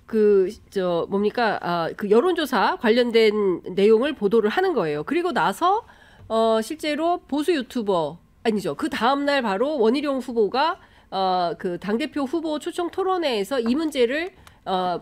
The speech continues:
문제를 삼아요. 그리고 나서 보수 유튜버들이 이 부분을 공격의 포인트로 삼습니다. 이런 일련의 과정을 보면 실제로 보도사주 이런 게 있었다고 볼 수밖에 없는 거 아니겠습니까? 왜냐하면 실행이 됐으니까요. 근데 이것을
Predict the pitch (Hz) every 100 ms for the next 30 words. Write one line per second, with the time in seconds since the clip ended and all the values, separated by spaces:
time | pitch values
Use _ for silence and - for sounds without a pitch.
0 | - 220 254 214 - 349 247 143 151 320
1 | 349 320 214 277 - 285 339 262 262 233
2 | 220 226 220 220 254 233 240 311 233 254
3 | 277 254 370 370 294 214 - 349 - 302
4 | 190 147 - - - 277 392 262 262 349
5 | 359 - 202 196 302 262 196 214 285 190
6 | - - - - 381 381 381 370 359 359
7 | - 247 339 320 247 269 269 262 240 302
8 | 311 277 185 339 339 320 302 277 269 226
9 | 220 277 277 - 147 226 302 240 180 180
10 | 220 330 370 302 440 440 320 180 156 240
11 | 196 156 156 185 320 233 247 370 - 349
12 | 330 180